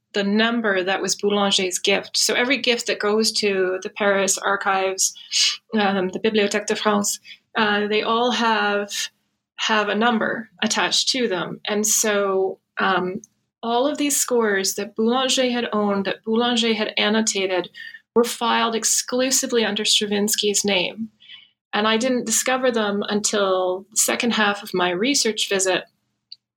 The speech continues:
And it was then that I started to pull them out, and I could see Stravinsky's annotations and, um, and Boulanger's comments. And, and it was then that I started to realize the breadth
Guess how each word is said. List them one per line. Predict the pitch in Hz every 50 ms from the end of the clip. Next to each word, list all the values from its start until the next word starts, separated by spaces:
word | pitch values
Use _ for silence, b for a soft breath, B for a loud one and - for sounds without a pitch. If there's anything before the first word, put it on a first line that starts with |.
| _ _ _ _
And | 208 196 202 208
it | 208 -
was | 214 202 208 -
then | - 220 214 208 208 208
that | 196 190 185
I | 185
started | 190 - - 196 190 190 185
to | - - -
pull | - 208 208
them | 202 208 202
out, | 202 202 196 185 185 180 -
and | 214 196 196
I | 190
could | 190 - 214 -
see | - - - 226 214 214
Stravinsky's | 202 - - 220 208 220 214 214 208 - 226 220 214 208
annotations | 208 208 202 202 - - - 214 214 208 - - 196 190 185 185 185 185 180 - -
and, | 180 185 180 - B B B B B B B B -
um, | 214 196 196 190 185 185 190 190 190 226 -
and | 240 220 208 214
Boulanger's | 214 214 214 220 220 214 220 220 220 208 214
comments. | - - - 226 214 220 214 214 202 190 196 190 185 185 - - - -
And, | 185 185 180 B B B B B B B _
and | - 208 202 214
it | 220
was | 214 214 208 -
then | - 226 226 247 262 254
that | 240 220
I | 214 214
started | 214 - 220 214 208
to | - 220 202
realize | 208 226 240 247 247 233 220 214 208 - -
the | - 214 185 180 - - 208 190
breadth | 196 202 214 214 233 - - - - -